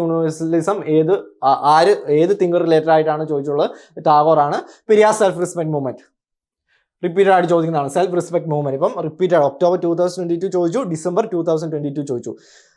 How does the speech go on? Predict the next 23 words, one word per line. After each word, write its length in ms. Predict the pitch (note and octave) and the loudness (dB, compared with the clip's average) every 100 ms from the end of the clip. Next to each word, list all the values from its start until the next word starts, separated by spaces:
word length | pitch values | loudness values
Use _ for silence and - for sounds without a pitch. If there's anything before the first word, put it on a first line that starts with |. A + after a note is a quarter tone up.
| _ _ _ D3 | _ _ _ 0
അപ്പം 240 | F3+ E4 - _ _ | 2 0 -4 _ _
സെൽഫ് 320 | - F#3 A3+ G#3+ | -2 2 4 2
റെസ്പെക്ട് 320 | F3 F#3+ E3+ | 2 0 0
മൂവ്മെന്റ് 400 | E3+ E3 E3 F#3+ G#4 - _ _ _ - | 0 0 2 2 2 -2 _ _ _ -12
റിപ്പീറ്റഡ് 400 | C#3 - G#3+ G#3+ | -10 -2 0 4
ആയിട്ട് 180 | F#3 E3+ | 4 4
ചോദിക്കുന്നതാണ്. 400 | E3 D#3+ D#3+ D#3+ | 0 0 -2 0
എല്ലാവരും 340 | D#3 E3+ E3+ | 2 2 0
നോട്ട് 240 | D#3+ D#3 D#3 | -2 -4 -2
ചെയ്യുക, 320 | G#3 - _ _ _ _ C#3+ | -2 -4 _ _ _ _ -6
എല്ലാവരും 460 | D3+ E3+ E3 E3+ | 0 2 2 0
നോട്ട് 240 | D#3+ D#3+ D#3 | -4 -6 -4
ചെയ്യേണ്ട 200 | D#3+ D#3+ | -2 0
ഒരു 140 | D#3 | 0
ടോപ്പിക്കാണ് 560 | D#3 D3+ D#3 D#3 F#3 F4+ - - | 0 -2 -2 -2 -2 -6 -10 -6
സെൽഫ് 300 | D#3 E3+ D3 | -4 -4 -2
റെസ്പെക്ട് 400 | D3+ D3+ D#3 D3+ | -4 -2 -6 -4
മൂവ്മെന്റ്, 380 | C3+ C3+ D3 B2+ - - | -6 -6 -6 -8 -14 -12
റിപ്പീറ്റഡ് 300 | C3 C#3 C#3+ | -8 -4 0
ആയിട്ട് 200 | C#3 C#3 | 0 0
ചോദിക്കുന്നതാണ്. 500 | C3+ C3 C3 A#2+ G#2+ _ _ _ _ - | -4 -4 -4 -6 -8 _ _ _ _ -8
ആ, 60 | C#3 C3+ C3 C3 | -2 2 4 4
പിന്നെ 720 | C3 C3 C3 C3 B2+ B2 B2+ | 2 -2 -4 -4 -6 -6 -6